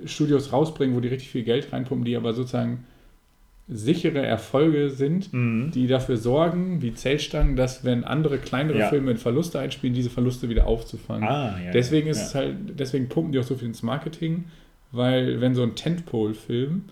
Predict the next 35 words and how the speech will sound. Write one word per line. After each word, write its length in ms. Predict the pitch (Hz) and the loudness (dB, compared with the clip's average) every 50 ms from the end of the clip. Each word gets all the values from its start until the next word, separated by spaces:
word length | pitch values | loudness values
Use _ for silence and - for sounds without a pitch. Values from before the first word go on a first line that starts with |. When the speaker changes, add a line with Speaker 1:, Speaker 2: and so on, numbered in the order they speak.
| - _ _ _ _ _ _ _ _ _ - _ _ _ - _ _ _ _ - | -20 _ _ _ _ _ _ _ _ _ -20 _ _ _ -20 _ _ _ _ -4
Speaker 1:
ins 220 | 131 127 123 - | -2 -2 -2 0
Minus 360 | 131 139 160 165 160 143 - | 2 4 6 6 6 4 2
geht 160 | - 147 131 127 | 0 0 0 2
oder 120 | 113 117 | 2 2
ein 80 | 117 120 | 2 2
richtiger 340 | 127 127 - 131 123 113 | 0 0 -2 -2 -4 -4
Flop 360 | 113 - - - 147 160 156 - | -4 -4 -4 -2 -2 -2 -2 -4
ist, 440 | 131 135 175 - - - - - - | -4 -4 -4 -4 -6 -12 -12 -4 0
Speaker 2:
Mhm. 300 | 127 123 131 160 208 - - - - _ _ _ _ _ _ _ _ _ _ _ _ _ _ _ _ _ _ _ - | 2 2 2 2 0 -4 -10 -18 -20 _ _ _ _ _ _ _ _ _ _ _ _ _ _ _ _ _ _ _ -8
Speaker 1:
dann 200 | 120 110 107 123 | -4 -2 0 0
ist 140 | 127 - | -2 -4
es 140 | - - - | -8 -8 -4
richtig 300 | 143 135 - 160 - - | -4 -2 -2 -4 -4 -4
bitter, 400 | - 113 104 - 107 107 107 104 | -4 -4 -4 -2 -4 -4 -2 -2
weil 100 | 107 110 | -2 0
dann 340 | 110 113 117 120 113 117 120 - - - - | 2 2 2 2 0 -4 -8 -14 -20 -18 -16
stürzt 380 | 180 - - - 131 127 127 - | -16 -12 -6 -4 -4 -4 -4 -4
praktisch 220 | - 117 - - | -6 -6 -6 -8
das 80 | - - | -10 -8
ganze 240 | - 113 - - 104 | -8 -6 -6 -8 -8
Zelt 280 | - - 117 110 110 110 | -4 -2 0 0 0 -2
Speaker 2:
Ja. 100 | 107 104 | -4 -6
Speaker 1:
ein. 200 | 101 110 110 110 - - - | -6 -6 -8 -10 -12 -12 -6
Speaker 2:
Ja. 260 | - 110 104 98 95 - - - - - - - - - - | 0 0 0 0 0 -6 -8 -10 -12 -16 -20 -20 -18 -10 -2
Speaker 1:
Äh, 220 | 117 120 113 117 | 0 0 2 2
das 160 | 110 117 113 | 2 0 0
Gegenteil 320 | - 139 147 170 160 147 127 | 2 2 2 4 2 2 2
von 100 | 139 131 | 2 2
einem 80 | 123 | 2
Blockbuster 440 | 117 123 127 127 - 139 131 - 139 | 2 2 0 0 -2 -6 -4 -4 -4
ist 120 | 123 - - | -4 -4 -4
übrigens 300 | 120 117 120 117 - - | -4 -4 -4 -4 -4 -4
dann 240 | - 120 113 113 | -4 -2 0 0
eine 100 | 117 117 | -2 -2
Box-Office-Bomb, 960 | 107 101 120 113 - - 123 117 104 104 101 98 110 110 104 101 98 98 98 | -2 -2 -2 -4 -4 -4 -8 -6 -6 -6 -8 -4 -2 0 0 0 0 -4 -8